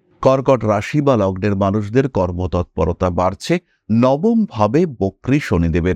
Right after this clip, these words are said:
উপস্থিতি, এটা কিন্তু বাবার শরীর স্বাস্থ্য নিয়ে দুশ্চিন্তা বাড়াতে পারে। হওয়া কাজ হচ্ছে না, আপনি জানেন আজকে কাজটা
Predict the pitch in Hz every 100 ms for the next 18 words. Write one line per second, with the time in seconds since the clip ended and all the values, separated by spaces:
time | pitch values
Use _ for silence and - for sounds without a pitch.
0 | - 82 95 95 - 107 101 - _ _
1 | _ 151 156 175 - 175 165 202 113 85
2 | 101 135 165 - 92 92 - 90 - 90
3 | 87 85 82 - 87 82 87 85 87 80
4 | 92 - 101 143 - _ _ - 156 190
5 | 185 - 147 156 - - 98 - 101 82
6 | - - - 110 104 120 80 - 135 170
7 | 101 - - 104 90 92 - 92